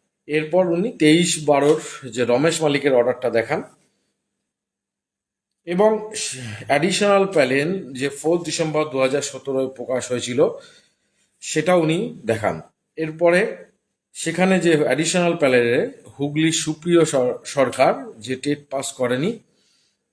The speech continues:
উম, যার বিরুদ্ধে মামলা হয়েছিল, সেটা দু-, টু সিক্সটি নাইনের পার্ট, তার বিরুদ্ধে মামলায় অভিযোগ ছিল যে,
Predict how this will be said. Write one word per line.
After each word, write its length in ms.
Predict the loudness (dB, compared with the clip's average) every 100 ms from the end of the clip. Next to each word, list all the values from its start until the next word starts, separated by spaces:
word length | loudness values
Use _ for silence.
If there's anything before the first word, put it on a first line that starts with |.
| _ _ _ _ _ _ _ _ _ _ _ _ -10
উম, 480 | -6 -4 -6 -10 -20 _ -10
যার 260 | 0 2 2
বিরুদ্ধে 400 | -2 0 2 2
মামলা 400 | 2 -2 0 0
হয়েছিল, 460 | 0 -4 -2 0
সেটা 280 | 0 0 -2
দু-, 240 | -4 -8 -6
টু 100 | -6
সিক্সটি 300 | -4 -4 0
নাইনের 300 | 2 2 0 0
পার্ট, 260 | 0 0 -2 -16 _ _ _ _ _ _ _ _ _ _
তার 160 | -10 -6
বিরুদ্ধে 480 | -2 -2 2 2 2 -8 -16 -18 -10
মামলায় 680 | -6 -4 0 0 0 -4 -6
অভিযোগ 400 | -2 0 0 0
ছিল 360 | -2 0 0
যে, 340 | -2 -2 -2